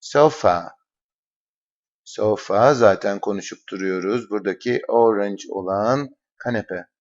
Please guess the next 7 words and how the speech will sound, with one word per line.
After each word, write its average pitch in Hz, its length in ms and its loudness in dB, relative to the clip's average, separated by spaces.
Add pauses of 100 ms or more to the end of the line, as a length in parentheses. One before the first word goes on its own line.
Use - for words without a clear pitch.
(120)
Tıkladık. 117 800 -2 (800)
Ve 92 80 -4
yine 113 420 -2
bildik. 92 440 -4
Evet, 101 340 0
geldi 101 320 4
sorumuz. 87 600 -10